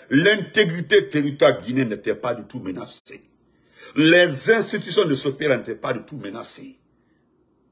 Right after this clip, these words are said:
Donc, ce n'est, ce n'est pas aussi l'armée guinéenne qui a fait le coup d'État. C'est les forces spéciales. Dans tous les documents internationaux, c'est mentionné que ce sont les forces spéciales qui ont fait le coup d'État. Donc, bon week-end à tout le monde.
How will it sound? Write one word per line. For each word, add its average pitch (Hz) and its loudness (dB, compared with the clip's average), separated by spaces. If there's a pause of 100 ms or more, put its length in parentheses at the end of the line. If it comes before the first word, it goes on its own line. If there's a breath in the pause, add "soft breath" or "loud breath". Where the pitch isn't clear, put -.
(260)
Donc, 156 2
ce - 0
n'est, 131 0 (380 soft breath)
ce - 0
n'est 156 2
pas 196 6
aussi 170 0
l'armée 165 4
guinéenne 143 -4
qui - -20
a 107 -10
fait - -6
le 110 -6
coup - -16
d'État. - -14 (160)
C'est 123 -2
les 117 4
forces 143 -2
spéciales. - -10
Dans 113 0
tous 165 -8
les 139 -2
documents 123 -6 (220 loud breath)
internationaux, 107 -2
c'est 101 -2
mentionné 123 0 (300 loud breath)
que 110 -4
ce 107 -8
sont 127 -2
les 107 2
forces 143 0
spéciales 127 -2
qui - -14
ont 87 -6
fait 95 -8
le 82 -6
coup - -18
d'État. - -18 (260 soft breath)
Donc, 123 -2
bon 123 6
week-end 104 -2
à 87 -6
tout - -2
le 131 4
monde. 107 2